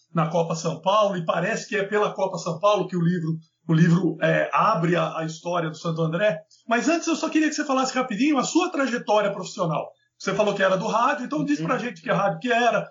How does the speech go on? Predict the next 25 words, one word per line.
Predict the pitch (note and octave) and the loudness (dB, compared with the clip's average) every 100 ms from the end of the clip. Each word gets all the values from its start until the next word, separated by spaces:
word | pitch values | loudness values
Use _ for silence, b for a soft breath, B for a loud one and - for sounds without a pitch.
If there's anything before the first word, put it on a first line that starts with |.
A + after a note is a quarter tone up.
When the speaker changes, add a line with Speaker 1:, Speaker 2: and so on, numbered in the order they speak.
| B - | B -4
Speaker 1:
É, | F#3+ F#3+ F#3 | 0 2 2
você | E3+ - G3+ | 0 -4 0
tá | G3 | 0
na | F#3+ | 0
televisão | F#3 F3+ D#3+ E3+ F#3 | 0 -2 0 0 0
agora | E3 F#3+ F3 | 2 2 2
fazendo | F3 E3+ E3+ D#3+ | -2 0 0 2
texto | F3+ E3 E3+ | 0 0 0
lá | E3+ D#3+ | 0 0
na | D3+ | 0
E | |
S | D#3 - | -2 -2
P | B3 | 0
N. | B3 - _ - | -2 -4 _ -4
Faz | D4 | -2
um, | F#4+ E4 | -2 -4
faz | - D#4+ | -4 -2
um | F4 | 0
resuminho | C#4+ C#4+ C4 B3+ A#3 | -2 -2 -2 -4 -4
da | G#3+ | -6
sua | A3+ | -6
carreira, | G3 E3+ E3 D#3 | -4 0 0 0
por | D#3+ | -4
gentileza. | D#3+ D#3 - - _ _ _ _ _ _ _ _ | -4 -4 -8 -14 _ _ _ _ _ _ _ _
Speaker 2:
Então, | F#3+ F3 F3+ D3 | 0 2 2 0